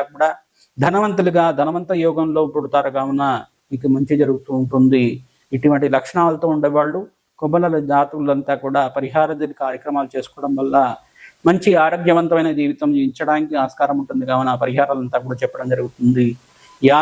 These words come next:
దేవీ సర్వభూతేషు మాతృరూపేణ సంస్థిత. నమస్తస్తే, నమస్తస్తే, నమస్తస్తే, నమో నమః. శ్రీమాత్రే నమః. నామాన్ని జపం చేసుకొని నిత్యమంతా కూడా ఎవరైతే పని మీద బయటికి వెళ్తూ ఉంటారో అమ్మవారి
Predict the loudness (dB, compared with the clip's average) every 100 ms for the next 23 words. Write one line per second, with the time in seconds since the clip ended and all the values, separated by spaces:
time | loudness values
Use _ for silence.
0 | 2 2 2 4 4 2 2 2 4 2
1 | 2 2 4 4 2 -2 0 0 0 -2
2 | -4 -8 0 0 0 -6 -4 -6 0 0
3 | 0 -2 -6 -8 -4 -2 -2 -2 -10 -2
4 | 0 2 0 2 2 2 0 -2 0 2
5 | 4 2 -2 0 0 0 0 -2 0 0
6 | 2 0 -2 -8 -8 -4 -4 -6 -6 0
7 | 2 0 -6 _ _ _ _ _ _ _
8 | 2 2 2 2 2 2 2 2 0 2
9 | 2 -2 -12 -20 _ 2 2 2 -2 -4
10 | -4 -2 0 0 0 -2 -2 -4 -4 -6
11 | -6 0 0 0 -6 -12 _ -4 0 2
12 | 2 0